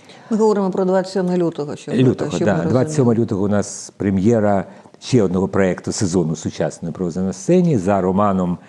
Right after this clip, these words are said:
Speaker 2: молодого українського письменника Петра Яценка, якого не дуже знають, він не дуже знаний, Іздрик більш знаний. Це дуже цікава людина, молода, йому зараз тільки тридцять сім років, а цей роман він написав у дві тисячі четвертому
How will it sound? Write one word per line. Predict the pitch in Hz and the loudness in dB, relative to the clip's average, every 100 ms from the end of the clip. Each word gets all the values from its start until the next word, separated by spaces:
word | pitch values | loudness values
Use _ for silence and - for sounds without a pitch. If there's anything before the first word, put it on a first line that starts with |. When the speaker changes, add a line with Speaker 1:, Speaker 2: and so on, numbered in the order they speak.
| - - - | -20 -20 -16
Speaker 2:
молодого | - 98 104 101 101 87 | -4 0 2 2 2 0
українського | 82 90 85 80 85 | -4 -2 -2 -4 -10
письменника | - - 98 95 85 - | -12 -6 -4 -2 -2 -6
Петра | 85 78 92 85 | -6 -4 -2 -2
Яценка, | 82 - 85 78 87 127 131 - - - - - | -2 -4 -6 -4 -6 -6 -8 -14 -20 -20 -18 -6
якого | 95 110 87 95 | -4 0 0 2
не | 104 | 0
дуже | 98 80 82 | 0 -2 -4
знають, | 73 85 76 76 104 - | -2 0 0 0 -2 -4
він | 90 | -4
не | 92 | -2
дуже | 90 82 82 | -2 -4 -4
знаний, | 80 82 78 76 92 98 | -4 -2 -2 -2 -4 -6
Іздрик | 85 76 73 69 | -8 -8 -10 -6
більш | 78 73 | -6 -6
знаний. | 98 117 139 165 160 _ - - - - - _ _ | -4 -2 -2 -4 -6 _ -20 -20 -20 -20 -20 _ _
Це | - | -2
дуже | 117 131 120 107 | 2 2 2 -2
цікава | - - 101 90 | -4 -2 0 2
людина, | 90 80 85 87 | 0 0 -2 0
молода, | 92 85 85 92 | -2 0 0 0
йому | 92 92 85 | 0 -2 -2
зараз | 87 92 85 | -2 -2 -4
тільки | - 95 | -8 -10
тридцять | - 92 - 90 | -4 -6 -6 -12
сім | - 98 82 | -6 -4 -2
років, | 85 85 - 110 87 | -2 -2 -4 -6 0
а | 92 85 82 | 0 0 -2
цей | - 101 | -6 -4
роман | 87 92 85 80 | 0 0 0 -2
він | |
написав | 80 80 - 87 | -4 -6 -6 -4
у | 71 | -4
дві | 80 | -6
тисячі | - 90 85 - 90 | -6 -8 -8 -12 -16
четвертому | - 78 78 73 - 90 98 110 | -16 -10 -8 -8 -8 -6 -4 -6